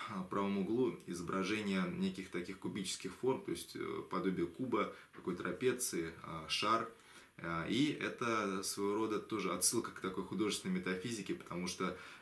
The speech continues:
ещё, э, Мане сказал, что если художник умеет рисовать цилиндр, а, шар и куб,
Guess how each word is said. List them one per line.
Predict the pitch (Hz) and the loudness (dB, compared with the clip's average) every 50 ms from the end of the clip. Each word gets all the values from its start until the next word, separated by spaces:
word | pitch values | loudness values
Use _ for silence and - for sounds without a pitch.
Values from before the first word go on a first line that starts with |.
| - | -8
ещё, | 98 95 92 - - 101 98 95 90 90 87 - - - - - - 90 | -4 -2 0 2 2 2 2 2 2 2 0 -2 -4 -8 -10 -10 -8 -6
э, | 87 85 | -4 -2
Мане | 87 90 95 95 101 110 117 | 2 4 4 4 4 2 0
сказал, | 113 - - 92 82 87 98 101 98 | -2 -2 -2 -2 0 2 2 2 2
что | 95 - - - 90 87 85 - - - - - - | 0 0 -2 -2 -2 -2 -2 -4 -6 -14 -20 -16 -2
если | - 98 98 - 98 | 0 0 0 2 -2
художник | 92 - 101 95 101 98 95 92 92 - | -2 0 2 2 4 4 4 2 2 2
умеет | 92 92 98 98 95 90 - - | 2 4 4 4 4 2 0 -2
рисовать | 90 - - 95 92 92 92 90 92 - - - - - - - | -2 -2 0 0 2 2 2 0 0 -4 -10 -18 -20 -20 -8 -2
цилиндр, | - - 113 107 107 113 107 95 92 85 82 - - - - - - - - - - - | 2 2 4 4 2 2 2 2 2 0 0 -4 -10 -16 -20 -20 -20 -20 -20 -20 -14 -8
а, | - 82 82 82 78 - - | -4 -2 -2 -2 -4 -4 -2
шар | - - - 113 101 95 - - - - - - - | -2 0 4 4 4 4 2 -2 -8 -16 -20 -10 -4
и | 92 92 87 82 76 - - - - - - - | -2 0 0 0 -2 -4 -10 -18 -20 -20 -18 2
куб, | - 143 147 147 | 4 4 4 4